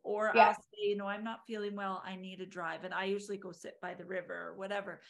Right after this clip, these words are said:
Speaker 2: Yeah.
Speaker 1: But I feel like, yeah, I feel like if we're gonna really, if I'm gonna really practice what I pe-, preach and say, "This is an illness, I deal with it all the time," then, uh, most people totally understand.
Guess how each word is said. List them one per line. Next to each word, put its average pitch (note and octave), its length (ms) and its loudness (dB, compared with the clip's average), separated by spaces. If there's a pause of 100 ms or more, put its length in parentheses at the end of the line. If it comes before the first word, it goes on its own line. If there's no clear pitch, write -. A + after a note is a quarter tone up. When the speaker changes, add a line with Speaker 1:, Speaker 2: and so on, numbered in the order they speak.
(180)
Speaker 2:
Yeah. C#4 140 6
Speaker 1:
But - 360 8
I A#3 80 0 (160)
feel C4 420 2
like, A3+ 360 0 (960)
yeah, C#4+ 200 -4 (160)
I A3+ 80 0
feel C4+ 240 0
like C4 200 2
if A3+ 200 -2
we're B3 120 -4
gonna C4 400 -4 (140)
really, A#3+ 680 -4
if G3 100 -14
I'm G#3 100 -10
gonna B3 140 -4
really B3 260 -4
practice A3+ 420 -8
what G#3 100 -8
I G3 80 -4
pe-, G3+ 280 -12 (100)
preach G#3+ 400 -6
and G3 160 -6
say, G3 400 -6
"This A3+ 220 -4 (100)
is A#3 220 0
an B3+ 120 -8
illness, F#3 380 -8
I F#3+ 80 -6
deal G#3 320 -6
with B3 140 -10
it A3 100 -6
all F#3+ 160 -4
the F#3 100 -8
time," F#3+ 460 -8 (380)
then, G#3+ 320 0 (180)
uh, G3 320 -2 (200)
most G#3+ 360 -4
people G#3 580 -6
totally G#3+ 600 -6
understand. - 560 -14